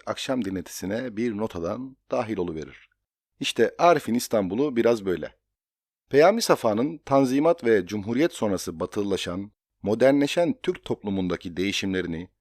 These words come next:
tenakuzlarını, nispeten muhafazakar Fatih ve modern harbiye muhitleri üzerinden anlattığı Fatih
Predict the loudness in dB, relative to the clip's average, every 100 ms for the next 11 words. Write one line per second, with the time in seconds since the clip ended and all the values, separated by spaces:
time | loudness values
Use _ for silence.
0 | -8 0 2 0 -2 0 0 0 -4 -8
1 | _ -6 -4 2 4 4 2 -2 _ -6
2 | 0 0 0 0 4 4 4 -6 -6 -20
3 | _ -6 -6 -6 _ _ -2 6 8 8
4 | 4 2 4 4 4 -2 -4 -2 -2 0
5 | 0 0 -2 -2 -2 -6 -6 -4 -4 -6
6 | -4 -2 -2 -6